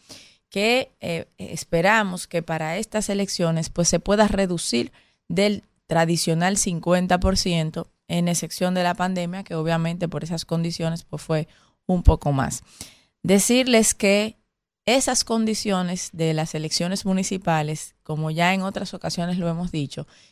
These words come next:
influirá mucho las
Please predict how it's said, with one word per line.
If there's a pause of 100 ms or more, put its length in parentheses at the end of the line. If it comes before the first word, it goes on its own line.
(120)
influirá
mucho (680)
las